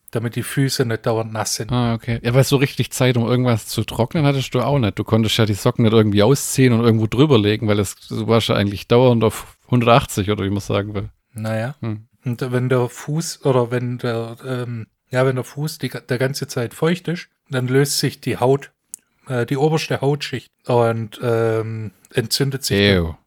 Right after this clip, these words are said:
Speaker 1: Und, und das kann dann bis zur Amputation gehen.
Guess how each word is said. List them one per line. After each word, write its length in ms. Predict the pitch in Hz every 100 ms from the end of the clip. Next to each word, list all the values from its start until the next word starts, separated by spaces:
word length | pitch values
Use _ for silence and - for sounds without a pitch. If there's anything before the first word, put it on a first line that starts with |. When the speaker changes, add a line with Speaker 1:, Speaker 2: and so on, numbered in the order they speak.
| _
Speaker 1:
Und, 140 | 127 123 _ _ _
und 100 | 123
das 160 | 117 -
kann 160 | 135
dann 160 | 127 123
bis 220 | 131 -
zur 380 | - 135 127 -
Amputation 640 | 120 127 117 - - 120 123
gehen. 220 | 107 98